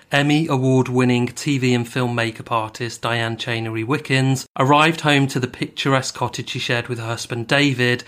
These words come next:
in Duddleswell, a small hamlet in East Sussex.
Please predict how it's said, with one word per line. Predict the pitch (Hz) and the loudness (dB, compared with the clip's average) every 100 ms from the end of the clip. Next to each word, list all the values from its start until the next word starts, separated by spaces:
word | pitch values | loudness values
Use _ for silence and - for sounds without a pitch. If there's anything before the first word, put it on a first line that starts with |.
| - - | -14 -10
in | - 123 113 | -4 -2 2
Duddleswell, | 127 127 123 135 120 120 123 | 2 4 2 2 0 0 -2
a | 120 | -6
small | - 143 139 135 127 | -4 0 4 4 2
hamlet | 131 117 120 123 | 0 0 0 -2
in | 131 120 | -2 -2
East | 113 - | -4 -6
Sussex. | 120 - 123 120 82 - - - | -8 -8 -10 -12 -12 -8 -6 -6